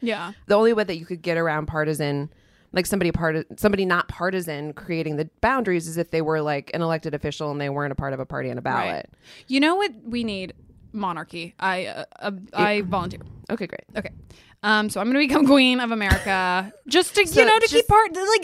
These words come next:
Speaker 1: sh-, literally Queen Elizabeth exists to not have an opinion. It's brilliant.
Speaker 2: She just, like,
Speaker 1: Not
Speaker 2: gavels
Speaker 1: to say that we
Speaker 2: things
Speaker 1: should
Speaker 2: and
Speaker 1: regress,
Speaker 2: stands.
Speaker 1: but I think we were a little, you know, like,
Speaker 2: Quick to judge
Speaker 1: quick
Speaker 2: the
Speaker 1: to
Speaker 2: monarchs.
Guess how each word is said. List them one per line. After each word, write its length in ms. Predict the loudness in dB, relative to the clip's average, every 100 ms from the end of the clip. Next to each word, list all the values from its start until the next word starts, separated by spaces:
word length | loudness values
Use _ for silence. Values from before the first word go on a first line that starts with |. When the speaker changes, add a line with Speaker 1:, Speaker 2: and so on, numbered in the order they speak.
| 0
Speaker 1:
sh-, 140 | -2 -2
literally 340 | 2 4 4
Queen 200 | 4 2 2
Elizabeth 500 | 0 0 -2 -2 -2
exists 500 | 0 2 0 0 0
to 120 | 6
not 400 | 8 8 6 2
have 240 | 2 2
an 60 | 0
opinion. 640 | 0 2 2 0 -4 -10 _ _ _ 0
It's 220 | 2 0
brilliant. 920 | -4 4 6 6 4 0 -4 -10 -12 -14 -20 -14
Speaker 2:
She 160 | -10
just, 220 | -6 -4 -2
like, 280 | -4 -4
Speaker 1:
Not 80 | -6
Speaker 2:
gavels 420 | 0 4 4 4 0
Speaker 1:
to 60 |
say 160 | 2 4
that 100 | 6
we 80 | 4
Speaker 2:
things 80 |
Speaker 1:
should 120 | 4 2
Speaker 2:
and 160 | 2
Speaker 1:
regress, 300 | 4 6 6 2
Speaker 2:
stands. 180 | 0 -2
Speaker 1:
but 280 | -2 0
I 140 | 0 0
think 260 | 0 0
we 140 | 2 4
were 180 | 6 6
a 80 |
little, 580 | 4 2 2 2 2 0 -4 _ _
you 140 | 0 2
know, 400 | 4 4 2 0 -14 _ _ _ -20 -20 -2
like, 340 | 4 4 2 _ 0
Speaker 2:
Quick 240 | 2 2
to 120 | -2
judge 260 | 4 8 8
Speaker 1:
quick 120 | 8
Speaker 2:
the 80 | 4
Speaker 1:
to 40 | 4
Speaker 2:
monarchs. 300 | 6 6